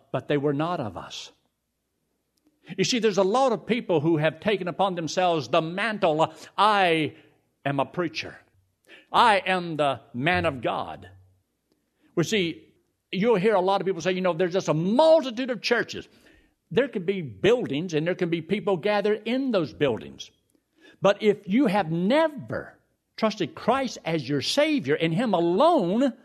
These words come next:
you're not saved. You're not a child of God. You're not born again. A church is only made up of individuals that are born again believers. There is no other kind.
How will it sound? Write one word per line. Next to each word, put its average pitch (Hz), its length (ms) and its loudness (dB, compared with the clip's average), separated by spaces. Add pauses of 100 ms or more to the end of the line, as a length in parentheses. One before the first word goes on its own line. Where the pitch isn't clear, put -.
(800)
you're 214 140 4
not 214 260 -2 (680)
saved. 170 560 0
You're 185 100 6
not 185 240 0
a 185 80 -6 (100)
child 214 340 0
of 175 360 -6
God. 180 260 0 (140)
You're 196 100 4
not 190 320 -2
born 214 300 6
again. 208 420 0 (220)
A 185 80 6 (180)
church 339 400 0
is 156 240 -6
only 302 440 6
made 190 360 4
up 233 220 0
of 175 180 2
individuals 170 1040 -2
that 185 200 2
are 175 280 4 (140)
born 151 720 4
again 131 380 -4
believers. 113 580 -4 (300)
There 214 140 6
is 240 180 -4
no 175 120 2
other 156 160 2
kind. 190 420 -8